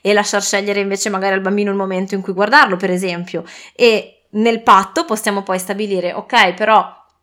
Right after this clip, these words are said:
se, eh, trovare tutti, tutte le modalità per facilitare la trans-, la transizione da cartoni a spegnere i cartoni e vedere insieme se non riesci tu a spegnere i cartoni, sarò io a spegnerli e rimarrà spento. Boom.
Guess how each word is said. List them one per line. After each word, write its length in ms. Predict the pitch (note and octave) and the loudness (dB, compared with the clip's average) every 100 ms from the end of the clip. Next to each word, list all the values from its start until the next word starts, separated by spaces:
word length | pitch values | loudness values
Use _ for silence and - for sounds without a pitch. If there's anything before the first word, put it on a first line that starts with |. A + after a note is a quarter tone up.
| _ _ _ | _ _ _
se, 440 | - G3+ A3+ A3+ B3 | -14 -6 -2 2 2
eh, 880 | - G#3 G3+ F#3 F3+ F3+ F3+ F3+ F3+ | 2 2 4 4 4 0 -2 -4 -4
trovare 400 | G3 A3 A#3+ A3+ | 0 4 4 2
tutti, 420 | G3+ - A3 G#3+ | -6 -8 -8 -6
tutte 240 | A3 G#3+ | -6 -4
le 80 | G#3+ | -2
modalità 600 | G#3+ G3+ G3+ A3 B3+ A#3 | 0 0 0 2 4 4
per 420 | - A3 G#3+ G#3 G#3 | 4 0 0 -2 -8
facilitare 640 | G#3+ - G#3 G#3+ B3 A#3+ | -6 -4 -4 2 4 4
la 100 | F#3 | 0
trans-, 400 | F#3 F#3+ G3 F#3+ F#3 | -2 -6 -4 -8 -6
la 120 | F3+ | -8
transizione 920 | F3+ G3 F#3+ G3+ - - A#3 G3+ F3 | -4 -4 -2 -4 -6 0 2 2 0
da 280 | F#3 F#3+ - | 4 4 4
cartoni 520 | - F#3+ - G#3+ F#3 | -4 -4 -2 -2 -2
a 40 | F3 | -6
spegnere 380 | - G3 F3+ F3 | -6 -6 -4 -4
i 60 | |
cartoni 600 | A#3+ E4+ - G3+ G3+ D#4+ F4 - - | -4 -4 -2 0 0 -2 -6 -18 -18
e 140 | - A3 | -4 -2
vedere 300 | F3+ F3+ D4+ | -2 -2 -4
insieme 500 | E4+ - F#3 G3+ B3 | -4 -4 -4 -2 -4
se 240 | - B3+ | -2 0
non 140 | A3 G#3 | 0 -2
riesci 340 | G#3+ G3+ G#3 | -2 -4 -6
tu 140 | A#3 | -2
a 80 | G3 | -2
spegnere 400 | F#3 G#3+ G3+ F3 | -2 -4 -4 -4
i 20 | |
cartoni, 520 | F#3 E4+ - F3+ F#3+ A#3+ | -2 -4 -2 -2 -2 -2
sarò 220 | G3+ G#3 | -2 -2
io 200 | F3+ F3+ | -2 -2
a 40 | |
spegnerli 720 | F3+ - D#3 D#3+ D#3+ E3 E3+ - - - | -6 -8 -10 -10 -10 -8 -10 -12 -20 -8
e 400 | - A3 C4+ B3+ | 0 2 4 2
rimarrà 360 | A3+ A3+ G#3 F#3 | 2 0 0 -2
spento. 540 | F#3 E3 D3+ D#3 F3+ | -4 -12 -14 -12 -8
Boom. 440 | F3 A#3 F3 F#3 | 0 0 0 -8